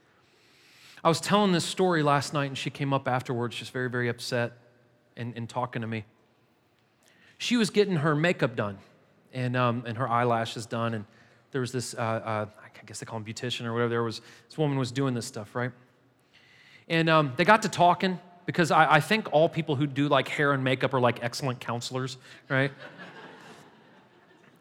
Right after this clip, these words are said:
And they got to talking, but this girl was getting her makeup and her, her eyelashes done, and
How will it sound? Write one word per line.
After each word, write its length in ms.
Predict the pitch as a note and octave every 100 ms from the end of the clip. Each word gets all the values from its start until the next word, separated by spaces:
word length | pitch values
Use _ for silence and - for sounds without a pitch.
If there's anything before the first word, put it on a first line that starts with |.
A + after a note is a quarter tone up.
| -
And 100 | E3+
they 80 |
got 220 | E3 G#3 G#3+
to 80 |
talking, 500 | F#3 - F#3+ - A#2+ A2+ - _ _ _ - -
but 100 | D#3+
this 140 | E3+
girl 240 | - G3+ G#3+
was 100 | G#3
getting 180 | F#3+
her 60 | F3+
makeup 440 | D#3+ D#3 D#3+ D#3
and 80 | D3+
her, 160 | C3+ C3
her 160 | B2+
eyelashes 500 | C3+ C3+ C#3 C3+ C#3
done, 240 | B2+ C#3
and 100 | C#3